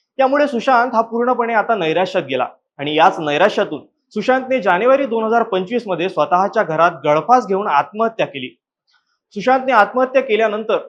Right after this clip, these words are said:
नवी मुंबईच्या उल्वे पोलिसांनी त्याच्या आकस्मिक मृत्यूची नोंद केलेली, पण त्याच्या कुटुंबियांनी आणि मित्रपरिवाराने त्याच्या आत्महत्येची चौकशी व्हावी अशी मागणी केलेली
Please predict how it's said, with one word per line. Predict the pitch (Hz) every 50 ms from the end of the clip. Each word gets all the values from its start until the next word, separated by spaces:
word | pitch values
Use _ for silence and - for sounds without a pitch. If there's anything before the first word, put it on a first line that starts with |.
| - _
नवी | 147 139 165 185
मुंबईच्या | 170 165 165 165 175 180 175 180 196
उल्वे | 180 170 160 156 160 175 202
पोलिसांनी | 208 - 175 175 208 202 196 190 170 156 156 160
त्याच्या | 156 165 156 156 202 180
आकस्मिक | 151 165 - 196 190 - 214 233 254 226 220
मृत्यूची | 214 202 190 - 226 220 185 - 247
नोंद | 226 190 196 226 240
केलेली, | 220 220 190 170 254 - - - _ _ _ _ _ _ _ _
पण | 254 262 254
त्याच्या | 254 247 262 269
कुटुंबियांनी | 262 226 220 196 262 254 247 254 220 196 190 170 151 139 -
आणि | 156 156 170 180
मित्रपरिवाराने | 165 175 175 175 220 208 - 196 190 190 190 180 170 160 143 139 143 165
त्याच्या | 175 - 160 147 147 - 190
आत्महत्येची | 165 147 143 - - 185 196 202 202 196 180 170 196 208
चौकशी | - - 170 160 156 160 254 262 262 269 285
व्हावी | 240 190 190 208 247 - - - _ _ _ _ -
अशी | 202 - 269
मागणी | 269 247 214 202 202 240 269 254
केलेली | 240 208 190 175 160 - - -